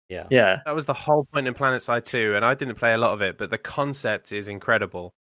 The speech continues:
Speaker 3: where you have literally fights where you're fighting over something and you get ba-, beaten back and you have to retreat and they take over the area and then you can do a raid on it and stuff. I think that kind of concept is great.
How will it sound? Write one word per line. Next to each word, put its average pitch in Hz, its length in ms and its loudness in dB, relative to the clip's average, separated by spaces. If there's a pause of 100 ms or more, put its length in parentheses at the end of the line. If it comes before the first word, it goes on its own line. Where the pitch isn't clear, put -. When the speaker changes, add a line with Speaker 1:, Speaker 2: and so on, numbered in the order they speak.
(240)
Speaker 3:
where 110 100 -8
you 104 100 -4
have 101 220 0
literally 104 480 -6
fights - 440 -2
where 104 120 -2
you're 101 100 -2
fighting 107 380 -4
over 98 120 -6
something 98 300 -6
and 101 240 -6
you 98 140 -8
get 98 240 -4
ba-, 101 280 0
beaten 107 380 -10
back 98 300 -2
and 98 80 -10
you 95 80 -8
have 101 120 -4
to 98 120 -8
retreat 95 440 -6
and 95 220 -8
they 95 320 -4
take 101 220 -8
over 95 160 -6
the 92 80 -6
area 95 340 -2
and 92 100 -8
then 95 120 -10
you 98 120 -4
can 95 280 -8
do 95 100 -4
a 95 80 -2
raid 95 280 -2
on 92 120 -4
it 92 140 -10
and 95 160 -12
stuff. - 340 -12 (460)
I 120 80 -6
think 135 240 -4
that 120 180 -2
kind 104 160 -2
of 98 120 -6
concept 104 420 -6
is 92 80 -16
great. 113 400 -2